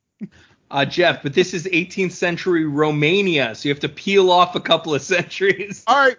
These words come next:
Speaker 2: Joe, they
Speaker 1: Modern
Speaker 2: still had,
Speaker 1: day.
Speaker 2: they
Speaker 1: modern
Speaker 2: still
Speaker 1: day,
Speaker 2: had guns.
Speaker 1: modern day Romania is a lot like eighteenth century Europe <laughs> right now.
Speaker 2: Very true. Very true. Also, it's the eighteenth century. There are trains.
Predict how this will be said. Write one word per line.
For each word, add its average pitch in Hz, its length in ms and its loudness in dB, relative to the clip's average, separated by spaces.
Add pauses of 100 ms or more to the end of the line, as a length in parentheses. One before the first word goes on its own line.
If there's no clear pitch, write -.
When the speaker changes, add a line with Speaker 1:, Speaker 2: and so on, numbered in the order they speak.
(220)
Speaker 2:
Joe, 240 260 -2 (100)
they 190 140 -4
Speaker 1:
Modern 254 560 4
Speaker 2:
still 185 140 -8
had, 151 80 -8
Speaker 1:
day. 143 320 -6 (240)
Speaker 2:
they 220 140 0
Speaker 1:
modern 226 200 0
Speaker 2:
still 208 280 0
Speaker 1:
day, 190 60 -6
Speaker 2:
had 180 260 -2
guns. 196 580 -2 (260)
Speaker 1:
modern 240 460 -2
day 196 180 0
Romania 156 720 -8 (200)
is 165 180 -4
a 202 60 -4
lot 175 340 -2
like 160 300 -4
eighteenth 165 420 -4
century 147 480 -4
Europe 139 460 -4
<laughs> - 60 -16
right 208 180 0
now. 180 80 -14
Speaker 2:
Very 208 240 -4
true. 139 240 -18 (240)
Very 190 220 -6
true. 139 200 -16 (240)
Also, 247 400 -4 (100)
it's - 300 -10
the 247 220 -20
eighteenth 262 400 -10
century. 214 480 -8 (240)
There 262 340 4
are 247 160 2
trains. 220 920 -6